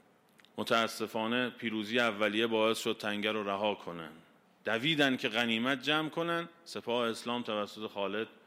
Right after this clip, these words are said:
قیچی شد. همه فرار کردن.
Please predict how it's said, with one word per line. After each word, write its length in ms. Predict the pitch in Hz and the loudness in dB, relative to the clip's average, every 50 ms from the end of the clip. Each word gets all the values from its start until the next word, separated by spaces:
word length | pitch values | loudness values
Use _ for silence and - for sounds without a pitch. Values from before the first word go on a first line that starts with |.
| - - _ _ _ _ _ _ _ - | -20 -20 _ _ _ _ _ _ _ -6
قیچی 360 | 92 90 85 - - 101 95 | -6 -6 -6 -4 -6 -6 -6
شد. 220 | - - - - - - _ _ _ _ _ _ _ _ _ _ _ _ _ _ _ _ _ _ _ _ _ _ | -6 -8 -10 -12 -16 -20 _ _ _ _ _ _ _ _ _ _ _ _ _ _ _ _ _ _ _ _ _ _
همه 260 | - 110 120 143 165 | -4 0 2 2 2
فرار 400 | 160 139 139 131 135 135 127 104 | 4 4 4 4 6 4 4 2
کردن. 440 | 95 - 95 90 85 82 80 85 82 | 0 -4 -6 -6 -6 -6 -8 -10 -12